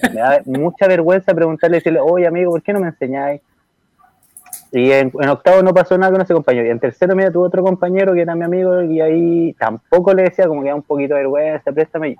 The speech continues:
Y una vez, una profe de música, para salvar una nota, dijo, "Hagan cualquier cosa. Salven esta nota, todos mu-, den esta nota,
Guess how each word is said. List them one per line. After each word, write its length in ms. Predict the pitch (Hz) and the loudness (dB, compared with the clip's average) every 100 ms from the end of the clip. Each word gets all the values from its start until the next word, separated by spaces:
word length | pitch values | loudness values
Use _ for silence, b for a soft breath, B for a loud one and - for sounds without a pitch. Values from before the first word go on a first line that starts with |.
| - | -8
Y 160 | 107 | -4
una 200 | 131 180 | -2 2
vez, 280 | 190 185 185 _ _ _ _ _ _ _ | 2 2 -2 _ _ _ _ _ _ _
una 180 | - 120 | -8 -6
profe 260 | 117 131 143 | -4 -2 0
de 100 | 147 | 2
música, 600 | 175 175 - 123 131 135 | 0 -2 -4 -2 -2 -2
para 160 | 113 107 | -2 -4
salvar 320 | 113 107 117 | -4 -2 -2
una 140 | 131 156 | -2 -2
nota, 560 | 180 165 - 147 170 _ - | 0 -2 0 -2 -4 _ -4
dijo, 380 | 117 - - - _ _ _ _ _ | -4 -4 -14 -14 _ _ _ _ _
"Hagan 360 | 143 165 160 156 | 2 2 2 -2
cualquier 760 | - 95 - _ 170 185 180 | -8 -8 -12 _ 0 2 0
cosa. 380 | - 113 - _ _ _ _ _ - | -4 -4 -6 _ _ _ _ _ 0
Salven 380 | 180 185 180 175 | 2 4 2 0
esta 260 | 175 175 | 2 2
nota, 400 | 190 208 196 196 | 2 2 2 2
todos 200 | 185 180 | 2 0
mu-, 140 | 170 170 | 0 -2
den 380 | 143 170 170 170 | 2 2 2 0
esta 240 | 165 165 | -2 -2
nota, 320 | 170 185 185 | 0 0 0